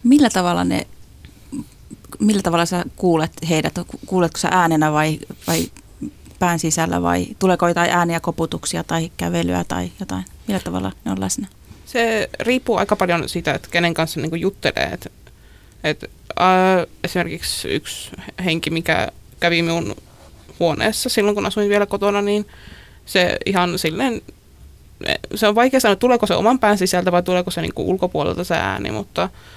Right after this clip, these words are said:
Speaker 2: et jotain semmoista niinku puhetta kuitenkin kuuluu, semmoista ihan niinku selkeätä puhetta.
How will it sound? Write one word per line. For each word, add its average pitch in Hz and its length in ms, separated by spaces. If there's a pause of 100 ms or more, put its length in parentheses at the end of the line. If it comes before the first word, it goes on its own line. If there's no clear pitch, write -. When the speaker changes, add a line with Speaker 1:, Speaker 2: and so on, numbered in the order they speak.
(300)
Speaker 2:
et - 200 (260)
jotain 196 340
semmoista 202 240
niinku 196 200 (180)
puhetta 180 640
kuitenkin 190 420
kuuluu, 185 340
semmoista 180 200
ihan 180 180
niinku 180 160
selkeätä - 460
puhetta. - 600